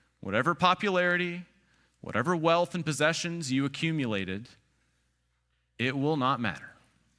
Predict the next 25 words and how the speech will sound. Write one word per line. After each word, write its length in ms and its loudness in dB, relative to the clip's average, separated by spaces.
Those 260 0
things 320 0
will 220 2
not 260 4
go 160 2
with 220 0
you 220 0
into 300 -2
eternity. 460 -8
And 100 -6
so 80 2
I 40 4
wonder, 380 4
have 200 2
you 180 0
forgotten 800 -2
what 200 -4
God 260 0
has 140 -4
actually 380 -4
promised 560 -8
you 120 -18
as 180 -2
a 40 -6
Christian? 460 -6